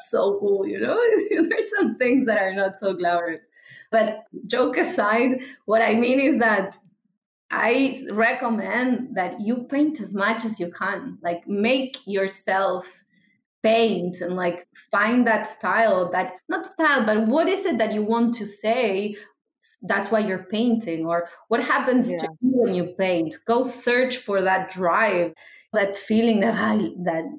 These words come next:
Speaker 1: I don't know, you like how the paint moves. You are compelled by colors. You love to be able to, I don't know, copy a facial feature or represent a flower or whatever it is that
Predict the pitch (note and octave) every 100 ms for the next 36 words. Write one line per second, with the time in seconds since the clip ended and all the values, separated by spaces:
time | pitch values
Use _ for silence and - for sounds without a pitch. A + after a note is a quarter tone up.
0 | - F#3 G3 G3+ A3+ G#3+ F3+ F#3 F3+ G3+
1 | G3+ - G#3 G#3 F#3+ - G3+ A#3+ A3 F#3+
2 | F3 D#3+ D#3 - G3+ G#3+ G3 F3 - -
3 | - F3+ F#3 F3+ F3 F3 - - _ F#3+
4 | G3+ G#3+ G#3 G#3 A#3 - F3 F3 - G3+
5 | A#3 G#3+ F#3 F3+ F3+ F3+ F#3 A3 G#3 F#3+
6 | F3 E3+ F3+ F#3+ G3+ A3 A3+ A3+ A3+ G3+
7 | F#3+ F3+ G3 G3+ G3+ G3+ F#3+ F#3 G3 F#3
8 | F3 E3+ E3 E3 - - F#3 G3+ F#3+ -
9 | G#3 G#3 G#3+ G3+ F#3+ - C4 C4 B3 A3
10 | G#3+ A3 G#3+ - F#3+ F#3 F3+ F#3+ F#3+ F#3+
11 | B3 - G#3 - G3+ G3 F3+ F3+ F3 A3+
12 | A#3+ A#3 G#3+ G3+ - F#3+ F#3+ G#3 A#3 A#3
13 | G#3+ G3 G3+ G3+ F#3 E3+